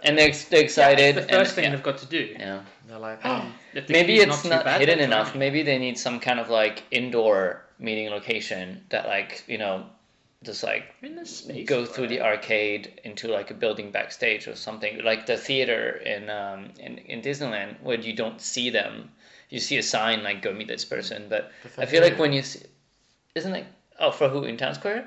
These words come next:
Speaker 3: Yeah.
Speaker 1: Oh, just, like, the usual ones. I feel like maybe they could have, like, a Town Square. Do we have a cinema?
Speaker 2: No.
Speaker 1: They, we could have a Town Square cinema, <laughs> you know, like, entrance or, like, a
Speaker 3: Where?
Speaker 1: Town Square. I, I, you know, they can be creative. Come on,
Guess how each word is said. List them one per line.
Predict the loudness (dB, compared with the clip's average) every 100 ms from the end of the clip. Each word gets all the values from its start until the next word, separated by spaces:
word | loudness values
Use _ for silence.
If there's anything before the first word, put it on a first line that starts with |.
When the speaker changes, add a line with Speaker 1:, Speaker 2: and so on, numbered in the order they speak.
| -14
Speaker 3:
Yeah. | -16 -14 -16 -18 -10
Speaker 1:
Oh, | -10
just, | -6
like, | -6
the | -4
usual | -2 -2 2 2
ones. | 0 -8 -6 -6 -8 -12 _ _ _ _ -20 _
I | 2
feel | 6
like | 6
maybe | 4 4
they | 2
could | 2 2
have, | 4 4
like, | 4 4
a | 4 4 -4 -8
Town | -6 -4
Square. | -6 0 4 6 6 4 0 -16 _ _ -10
Do | -8
we | -6
have | -6
a | -6
cinema? | -6 -4 -4 -6 -10 _ _ _ _ _
Speaker 2:
No. | -2
Speaker 1:
They, | -2 -4 -4
we | -2 0
could | 2
have | 2 2
a |
Town | 0 -4
Square | -4 -8
cinema, | -6 -6 -4 0
<laughs> |
you | 2 4 4
know, | 4 0 -2 -14 0
like, | 0 2
entrance | 0 0 -4 -4 2
or, | 6
like, | 6 6
a |
Speaker 3:
Where? | 4
Speaker 1:
Town | 6 6
Square. | 6 6 8 8 6 -2 -14 -16 -2
I, | 0
I, | 2 -2 -6 -12 -12
you | -6 2
know, | 6 8 6
they | 2
can | 2 0
be | 0
creative. | 0 0 2 2 -2
Come | -6
on, | -6 -10